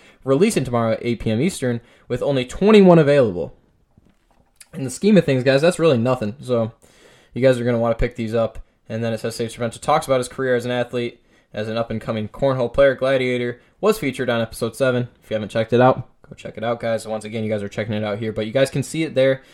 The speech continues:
actually on their Facebook, on their newsletter, et cetera. And they'll be on the website there tomorrow night at eight P M.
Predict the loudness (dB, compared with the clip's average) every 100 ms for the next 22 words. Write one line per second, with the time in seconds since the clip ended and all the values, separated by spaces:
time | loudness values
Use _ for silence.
0 | -20 _ -4 -2 -2 0 2 0 2 0
1 | 0 -2 -2 -4 _ 2 6 8 10 8
2 | 8 6 6 4 -2 -20 -20 -16 -2 0
3 | 2 0 -2 _ _ _ _ _ -4 -2
4 | -2 -2 -2 0 0 2 4 2 2 0
5 | 2 -2 -2 -4 -2 0 0 -2 -4 _
6 | -4 -2 -2 -6 -20 _ -2 -2 -2 -10
7 | -20 _ -6 -2 0 0 -4 -10